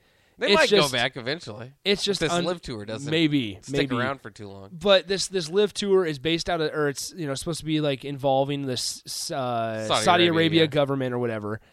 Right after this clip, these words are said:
Speaker 2: And they're
Speaker 1: They have
Speaker 2: playing
Speaker 1: a lot of
Speaker 2: most of
Speaker 1: money.
Speaker 2: their, they're, yeah, they do. But they're playing most of their tournaments on, in the U S.
Speaker 1: Yeah.
Speaker 2: So it's like, w-, what is the deal here? It's all about money.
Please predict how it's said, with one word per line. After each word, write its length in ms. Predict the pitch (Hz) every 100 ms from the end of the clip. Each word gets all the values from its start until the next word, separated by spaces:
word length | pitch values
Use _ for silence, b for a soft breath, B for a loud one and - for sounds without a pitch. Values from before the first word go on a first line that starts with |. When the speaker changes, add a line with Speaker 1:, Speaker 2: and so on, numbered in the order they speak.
| b b
Speaker 2:
And 140 | 214 240
they're 80 | 247
Speaker 1:
They 180 | -
have 80 | 233
Speaker 2:
playing 20 |
Speaker 1:
a 40 | 220
lot 100 | 196
of 40 | 277
Speaker 2:
most 60 | -
of 100 | 262
Speaker 1:
money. 0 |
Speaker 2:
their, 160 | 240 - b
they're, 160 | 269 262
yeah, 220 | 175 175
they 140 | 147 139
do. 300 | 156 139 117 b b b
But 100 | -
they're 200 | 277 202 _ 147
playing 300 | 185 330 277
most 140 | 285
of 60 | -
their 80 | 277
tournaments 460 | - 302 285 269 269
on, 160 | 254
in 240 | 220 202 220
the 60 |
U 200 | 208 220
S. 340 | - 165 - -
Speaker 1:
Yeah. 280 | 175 277 202 -
Speaker 2:
So 200 | - -
it's 100 | 269
like, 240 | 254 240 220 -
w-, 220 | - 196 190
what 320 | 165 208 214
is 60 | 170
the 100 | 170
deal 220 | 135 107
here? 280 | 98 76 - _ -
It's 140 | 160
all 120 | 208
about 220 | 202 175 151
money. 300 | 123 90